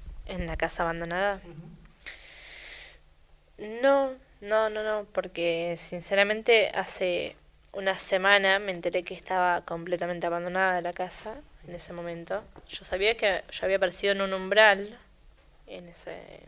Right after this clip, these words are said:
Speaker 1: en esa zona, pero no sabía bien en qué condiciones estaba la casa, si habitaba gente o no.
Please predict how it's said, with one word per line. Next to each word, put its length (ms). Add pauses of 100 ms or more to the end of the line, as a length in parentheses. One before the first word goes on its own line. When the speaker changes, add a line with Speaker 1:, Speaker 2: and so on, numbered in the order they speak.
(240)
Speaker 1:
en 60
esa 220
zona, 400 (1000)
pero 220
no 140
sabía 480
bien 220
en 80
qué 120
condiciones 560
estaba 260
la 100
casa, 300
si 200
habitaba 360
gente 500
o 20
no. 160